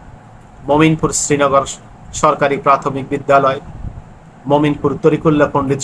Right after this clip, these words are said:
সরকারি প্রাথমিক বিদ্যালয়, দক্ষিণ শ্যামপুর সরকারি প্রাথমিক বিদ্যালয়,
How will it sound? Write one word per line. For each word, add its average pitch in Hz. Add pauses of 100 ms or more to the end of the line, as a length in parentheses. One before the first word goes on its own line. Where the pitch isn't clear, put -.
সরকারি 135
প্রাথমিক 131
বিদ্যালয়, 135 (840)
দক্ষিণ 196
শ্যামপুর 156 (120)
সরকারি 139
প্রাথমিক 131
বিদ্যালয়, 120